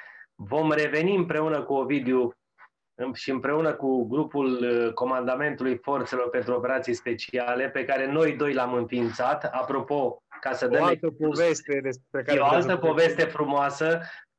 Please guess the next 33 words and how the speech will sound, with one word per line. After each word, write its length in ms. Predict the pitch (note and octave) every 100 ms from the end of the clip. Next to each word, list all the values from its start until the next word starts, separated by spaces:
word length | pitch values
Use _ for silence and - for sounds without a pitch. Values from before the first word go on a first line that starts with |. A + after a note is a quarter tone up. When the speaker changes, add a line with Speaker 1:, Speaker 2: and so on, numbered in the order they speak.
| _
Speaker 1:
pe 120 | - D3
care 200 | D3+ D3+
o 100 | D3+
dăm 240 | E3 E3
exemplu 460 | D3 C3 D#3 C3+ C#3+
în 80 |
seara 320 | B2+ D#3 C#3+ C3+
asta 320 | C3+ D3 D3+
și, 360 | D3 D3 C3+ C3+
uh, 240 | B2+ A#2+
pentru 260 | B2 C3 A#2
care 200 | C#3 C3+
merită 460 | C3 D3+ C3+ A2+ A#2+
să 240 | - A#2+
povestim 540 | A2+ B2 A#2+ A#2+ B2+
o 40 | A#2+
altă 240 | A#2+ A#2
dată. 480 | A#2+ A#2+ D#3+ E3 E3 - - - _ _ _ -
Uh, 560 | C#3+ C#3+ C#3 C3+ B2+ A#2 _ _ _ _ _
mă 140 | - D#3
bucur 280 | G3 F#3+
că 80 | E3
am 80 | D3
făcut 220 | C#3 C#3+
aici 180 | C3+ C3
facultatea 640 | C#3 B2+ C3 C#3 D#3+ E3+
și 480 | D#3+ - D3 C#3 C#3
cadrelor 460 | - D3 D3 D3+ D3
didactice, 640 | C3+ B2+ C#3 C3+ C3+ C3+
studenților, 640 | A#2+ A#2+ A#2+ C#3 C#3 C3+ A#2+
le 120 | B2+
doresc, 480 | B2+ C3 B2+ - -
uh, 260 | B2+ B2